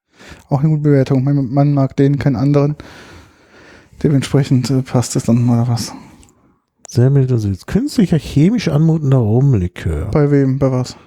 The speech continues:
Speaker 2: Schreibt hier Erik W.
Speaker 1: Für Don Papa?
Speaker 2: Ja.
Speaker 1: Echt?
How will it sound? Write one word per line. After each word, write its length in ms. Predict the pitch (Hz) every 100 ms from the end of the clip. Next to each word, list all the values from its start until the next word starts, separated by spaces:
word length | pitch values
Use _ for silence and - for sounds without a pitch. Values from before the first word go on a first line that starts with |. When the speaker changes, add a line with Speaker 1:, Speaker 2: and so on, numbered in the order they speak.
| _
Speaker 2:
Schreibt 440 | - - 104 - -
hier 140 | 92
Erik 380 | 104 107 101 92
W. 280 | 101 90 - - _ _ _ -
Speaker 1:
Für 400 | - 160 151 151
Don 220 | 147 147
Papa? 340 | 190 202 262 - -
Speaker 2:
Ja. 180 | 107 - _ -
Speaker 1:
Echt? 360 | 180 254 -